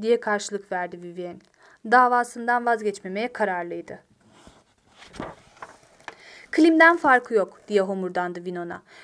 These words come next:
Vivien ablasının bu sözle neyi kastettiğini hiç anlamadı.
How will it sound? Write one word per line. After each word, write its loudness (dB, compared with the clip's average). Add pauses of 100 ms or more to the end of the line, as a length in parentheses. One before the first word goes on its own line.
(120)
Vivien 4
ablasının -2
bu -2
sözle 0
neyi -2
kastettiğini -8
hiç -6
anlamadı. -6